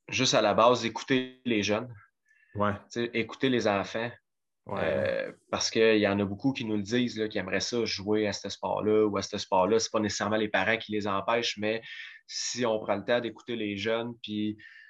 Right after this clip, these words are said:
Speaker 1: euh, de parler avec eux, ben, vite, on va se rendre compte que, euh, ils aimeraient ça jouer l'été au baseball, qu'ils aimeraient ça jouer au soccer, et qu'ils aimeraient ça, euh, tu sais, justement,
Speaker 2: Mhm.
Speaker 1: de toucher différents sports.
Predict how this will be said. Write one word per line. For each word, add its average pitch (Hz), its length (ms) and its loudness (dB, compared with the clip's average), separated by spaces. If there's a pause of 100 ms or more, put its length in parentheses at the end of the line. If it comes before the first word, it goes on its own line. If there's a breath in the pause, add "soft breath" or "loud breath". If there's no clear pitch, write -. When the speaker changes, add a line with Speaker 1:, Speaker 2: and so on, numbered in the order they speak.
(200 loud breath)
Speaker 1:
euh, - 100 -4 (600)
de 104 160 2
parler 110 480 4
avec 101 300 2
eux, 131 280 4
ben, 92 340 2
vite, 110 300 -2
on 98 180 -2
va 101 120 -4
se - 100 -8
rendre 95 240 -6
compte 110 260 -4
que, 107 120 -2
euh, 90 500 0 (560 soft breath)
ils 95 60 0
aimeraient 101 200 4
ça 117 260 6
jouer 104 260 4
l'été 107 320 4
au 110 100 2
baseball, 113 520 4
qu'ils 110 100 -4
aimeraient 104 180 -2
ça 113 220 0
jouer 107 140 -4
au 107 60 -2
soccer, 110 600 -2
et 98 140 -10
qu'ils 101 120 -8
aimeraient 98 180 -2
ça, - 160 0
euh, 98 340 4
tu - 120 -10
sais, 107 140 -6
justement, 101 420 -2
Speaker 2:
Mhm. 101 80 0
Speaker 1:
de 104 40 0
toucher - 400 -2
différents 98 500 0
sports. 104 400 0